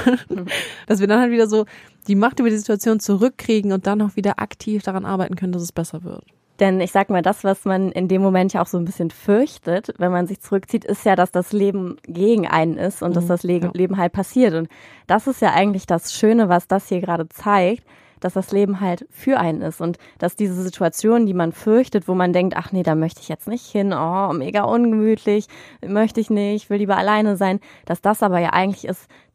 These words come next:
Speaker 2: was etwas ist, was für einen passiert und dass das nur dazu da ist, um einem zu helfen und auf gewisse Dinge aufmerksam zu machen, die man halt selber nicht, nicht machen würde und die man selber halt verstrengen könnte, wo man die Scheuklappen wieder aufsetzen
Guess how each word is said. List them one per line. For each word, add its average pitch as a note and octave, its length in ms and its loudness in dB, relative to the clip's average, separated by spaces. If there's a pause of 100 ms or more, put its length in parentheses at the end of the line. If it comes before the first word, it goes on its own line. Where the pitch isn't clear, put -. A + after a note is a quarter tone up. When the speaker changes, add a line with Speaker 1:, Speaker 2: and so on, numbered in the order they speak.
(200)
Speaker 2:
was - 340 -6 (180)
etwas F3+ 320 -2
ist, - 260 -2
was E3+ 140 0
für A#3 440 2
einen E3+ 220 2
passiert F3 540 0
und E3+ 120 0
dass E3 160 -2
das F3 220 -4 (280)
nur G#3 140 4
dazu F3+ 280 0
da F3+ 300 4
ist, E3+ 240 -4
um F3 140 -4
einem D#3+ 300 -2 (260)
zu - 160 -6
helfen G3 440 2
und E3 120 0
auf - 180 -2
gewisse F3+ 320 -2
Dinge F#3 300 0
aufmerksam F3+ 520 0
zu - 120 -8
machen, F3+ 260 0
die F3 120 -2
man F#3 200 0
halt F3+ 180 -2
selber F3+ 360 4
nicht, F3+ 320 -4 (540)
nicht F3+ 200 -4
machen A#3 320 2
würde E3 220 2
und E3+ 140 -4
die F#3 80 -2
man F3 180 0
selber F#3 320 4
halt F#3 280 -2
verstrengen G3 480 0
könnte, G3 360 0
wo F3 100 -2
man F3 180 0
die E3 120 -6
Scheuklappen G3 520 0
wieder - 220 0
aufsetzen E3+ 540 -4